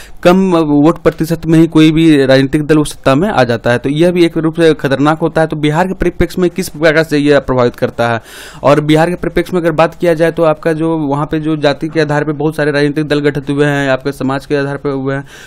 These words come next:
तो उन सब चीज़ों को आप लोगों को ध्यान में देते हुए यहाँ उधर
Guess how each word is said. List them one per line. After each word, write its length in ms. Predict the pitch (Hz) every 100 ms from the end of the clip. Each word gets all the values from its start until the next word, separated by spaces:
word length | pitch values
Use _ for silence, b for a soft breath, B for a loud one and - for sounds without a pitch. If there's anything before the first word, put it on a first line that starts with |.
| B
तो 120 | 165
उन 60 | 196
सब 160 | 202 -
चीज़ों 340 | 175 180 170 165
को 100 | 165
आप 180 | 139 151
लोगों 240 | 147 156
को 60 | 151
ध्यान 200 | 143 139
में 100 | 143
देते 240 | 143 156
हुए 480 | 147 156 151 139 120
यहाँ 280 | 113 127 131
उधर 380 | 131 127 107